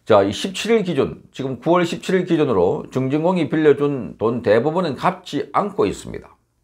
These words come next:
중진공이 지금까지 회수한 건 칠천만 원 가운데 구백만 원 정도고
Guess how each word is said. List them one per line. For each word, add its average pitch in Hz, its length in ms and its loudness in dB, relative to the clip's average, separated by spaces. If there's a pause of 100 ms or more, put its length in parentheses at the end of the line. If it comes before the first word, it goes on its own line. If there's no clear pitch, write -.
(240)
중진공이 151 580 0
지금까지 165 500 0
회수한 139 600 0
건 123 320 -2
칠천만 190 500 0
원 117 140 -4
가운데 107 640 2 (340)
구백만 180 480 2
원 185 140 -4
정도고 101 680 -4